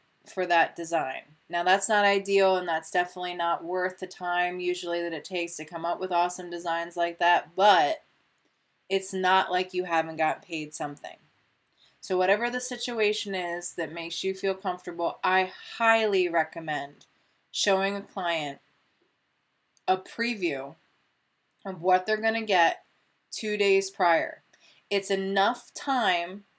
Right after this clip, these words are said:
that they can show a few people and they can immediately have a response to the design.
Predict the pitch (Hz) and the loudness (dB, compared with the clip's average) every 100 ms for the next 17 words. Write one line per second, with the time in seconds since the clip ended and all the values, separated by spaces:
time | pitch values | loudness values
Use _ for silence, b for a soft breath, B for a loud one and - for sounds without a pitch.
0 | _ 202 190 190 190 190 185 196 202 226 | _ 0 2 0 -2 -4 -2 0 0 -2
1 | 247 240 226 214 208 202 190 190 190 190 | -6 -8 -8 -4 -2 0 -2 -6 -6 -8
2 | 180 180 196 220 - 226 214 202 208 220 | -8 -6 -4 -4 -6 -4 -2 -2 -2 -4
3 | - 196 185 185 - 214 214 214 196 170 | -4 -2 -2 -2 -6 -6 -4 -4 -2 -2
4 | 160 160 165 | -2 -6 -10